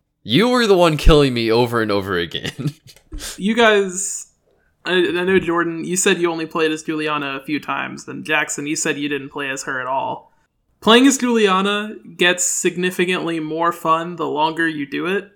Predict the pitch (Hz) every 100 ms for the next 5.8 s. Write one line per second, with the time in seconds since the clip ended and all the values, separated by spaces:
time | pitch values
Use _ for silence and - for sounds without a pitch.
0 | _ 160 160 151 160 156 156 151 156 -
1 | - _ _ 175 196 208 214 190 175 156
2 | 170 185 196 196 202 160 160 151 156 180
3 | 190 190 - - - 156 - 156 151 139
4 | 143 147 147 139 143 147 - 156 151 147
5 | 151 151 147 151 160 175 - -